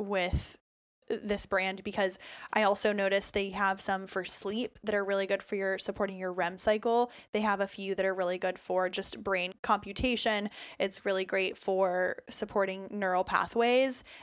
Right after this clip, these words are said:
and brain health. So they have a ton of different kinds. So whatever fits you best. But what I like about this is most supplement brands out there are,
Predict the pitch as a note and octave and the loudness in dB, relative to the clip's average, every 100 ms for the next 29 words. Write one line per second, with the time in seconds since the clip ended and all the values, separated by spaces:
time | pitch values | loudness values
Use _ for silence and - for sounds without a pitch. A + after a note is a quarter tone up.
0 | - G#3 G3+ G3 G3 F3+ F#3 G3 A#3 B3 | 0 0 0 -6 -2 -2 0 4 4 4
1 | - - - A3 A3 A#3 E4 - G#3 G3+ | -2 -4 2 4 4 4 4 2 0 0
2 | G3+ A3 - G3+ F#3+ G3 G3+ - - G3 | 0 -2 -2 -2 -2 0 -2 -2 -2 0
3 | G3 G3 A3 - G3 - G3 F3+ F3+ - | 2 2 2 0 -2 -2 0 2 2 2
4 | G#3 G3 G3 F#3 F#3 - F#3 F3+ F#3+ F#3+ | 0 0 0 0 -2 0 0 0 -2 -2
5 | G3 - - G3+ G3 F#3+ F#3+ G3 F#3 G3 | -6 -14 -4 -2 0 0 -2 -4 -4 -4
6 | F#3+ F#3+ F#3 F#3 F3+ F#3 - F3+ F3 F#3+ | -4 -2 -2 0 -2 0 0 0 2 2
7 | G3+ | 0